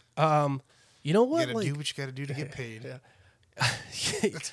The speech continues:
Speaker 1: You know what movies are slept on and I feel like no one talks about? Uh, Anaconda.
Speaker 2: There, well, there's only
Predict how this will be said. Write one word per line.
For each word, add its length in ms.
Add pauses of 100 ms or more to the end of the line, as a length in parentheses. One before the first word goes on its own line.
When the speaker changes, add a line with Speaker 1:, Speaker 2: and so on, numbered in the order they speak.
(380)
Speaker 1:
You 60
know 80
what 140
movies 240
are 80
slept 360
on 120
and 100
I 60
feel 160
like 120
no 120
one 120
talks 300
about? 260 (560)
Uh, 260 (140)
Anaconda. 720 (1600)
Speaker 2:
There, 120
well, 180
there's 200
only 240